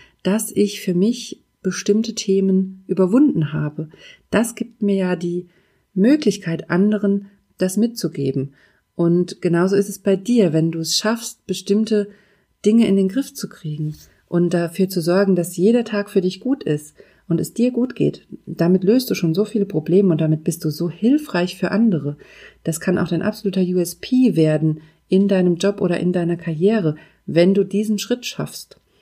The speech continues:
Also es hat im Umkehrschluss sehr, sehr viel mit deiner Karriere zu tun, weil du auf die Dauer leistungsfähiger sein wirst und weil du ganz, ganz schnell eine Vorbildfunktion einnehmen wirst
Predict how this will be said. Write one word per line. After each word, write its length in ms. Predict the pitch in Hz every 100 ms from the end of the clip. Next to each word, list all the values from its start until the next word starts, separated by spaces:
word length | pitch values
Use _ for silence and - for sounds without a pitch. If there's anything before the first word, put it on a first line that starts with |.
| _ -
Also 260 | - 165 165
es 120 | 156
hat 260 | 190 190 - _ _ _ _ _ -
im 140 | 175
Umkehrschluss 540 | 208 226 190 185 180
sehr, 180 | - 185
sehr 140 | 180 185
viel 280 | - 294
mit 160 | 269 190
deiner 180 | 175 170
Karriere 440 | 175 170 214 185
zu 120 | -
tun, 300 | 151 156 180 170 - - - _ -
weil 400 | 156 165 185 214
du 120 | 202
auf 80 | 190
die 120 | 190
Dauer 260 | 175 170 165
leistungsfähiger 760 | 160 196 196 214 - 214 202
sein 340 | 196 190 202 202
wirst 360 | 208 226 - _ - _ _
und 320 | - 208 233
weil 140 | 196 180
du 80 | 185
ganz, 340 | 208 262 277
ganz 220 | 208 196
schnell 180 | - 185
eine 100 | 175
Vorbildfunktion 1000 | - 160 160 147 143 - 151 - 151 151
einnehmen 520 | 151 160 170 165 160
wirst 380 | 160 160 160 -